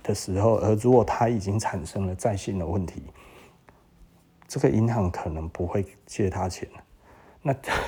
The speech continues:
<laughs> 那问题就大啦，对不对吼？你还懂我的意思？那所以呢，简单的来说，现在即便是原物料商，它其实都面临很大的危机，还包含了其实就像我们现在，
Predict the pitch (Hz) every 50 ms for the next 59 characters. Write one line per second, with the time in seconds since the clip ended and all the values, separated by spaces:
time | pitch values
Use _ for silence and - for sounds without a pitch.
0 | - - - - _ - - - - - - - - - - 185 175 180 160 139
1 | 117 101 98 127 139 135 156 147 131 113 104 107 107 104 - - - - - -
2 | - 131 123 123 120 113 107 120 113 101 - - - - - - - - 120 127
3 | 127 131 117 110 101 95 104 113 107 87 - - - - - - - - - -
4 | - - 165 156 - 147 151 143 127 127 131 131 123 127 - - - - - -
5 | - 101 92 98 120 127 131 127 107 101 98 104 110 - 113 110 110 - - -
6 | - 151 135 120 117 - 131 123 104 98 - - - 104 98 101 127 120 113 104
7 | - 110 101 95 92 95 104 107 98 98 98 92 87 - - 101 95 85 87 92
8 | - - - - 117 110 120 117 - - - 92 87 - - 90 82 95 95 104
9 | 107 104 98 85 82 85 87 - - - 87 - 104 95 90 85 - - 82 82
10 | 80 - - 82 82 92 - - - 101 98 - - 117 117 123 123 117 - -
11 | 85 82 82 85 87 85 82 - - - 101 92 - 101 90 - - 117 107 -
12 | 120 113 107 101 90 87 85 90 92 - - 120 117 110 120 117 110